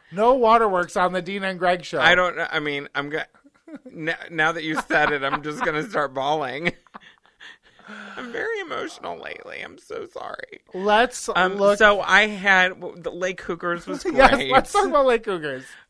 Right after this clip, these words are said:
Speaker 2: Um, it was, so Lake Cougar is a troop of women who do burlesque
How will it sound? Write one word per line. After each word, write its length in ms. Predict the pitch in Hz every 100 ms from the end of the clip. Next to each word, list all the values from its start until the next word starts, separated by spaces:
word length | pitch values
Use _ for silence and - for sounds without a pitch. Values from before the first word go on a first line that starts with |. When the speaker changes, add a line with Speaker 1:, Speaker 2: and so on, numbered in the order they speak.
| -
Speaker 2:
Um, 380 | 135 135 131 -
it 180 | 147 143
was, 460 | 143 143 135 135 135 _
so 360 | - 170 151 -
Lake 220 | 170 165
Cougar 320 | - 202 208
is 320 | - 156 151 -
a 100 | 135
troop 400 | 139 - 156 156
of 220 | 185 165 156
women 400 | 127 127 123 135
who 400 | 127 131 117 120
do 380 | 123 127 117
burlesque 680 | 117 127 113 113 151 - -